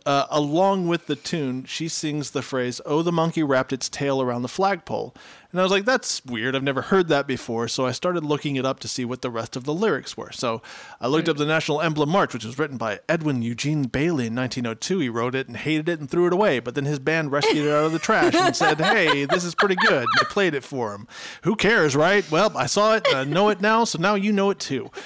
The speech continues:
Speaker 1: Uh, so he, <laughs> his band convinced him to perform it, and he sold it. Uh, copyright originally cost, uh, he got twenty-five dollars for it.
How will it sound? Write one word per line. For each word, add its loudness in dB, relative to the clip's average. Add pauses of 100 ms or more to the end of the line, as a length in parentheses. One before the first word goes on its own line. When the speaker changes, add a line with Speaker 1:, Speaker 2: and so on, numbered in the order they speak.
(400)
Speaker 1:
Uh, 4
so 4
he, 6 (120)
<laughs> 2
his 4
band 2
convinced -2
him -2
to -4
perform 0
it, 0
and -4
he -4
sold 0
it. 0 (500)
Uh, 0
copyright 2
originally -2
cost, -6
uh, -4 (100)
he -8
got -4
twenty-five -2
dollars -8
for -14
it. -20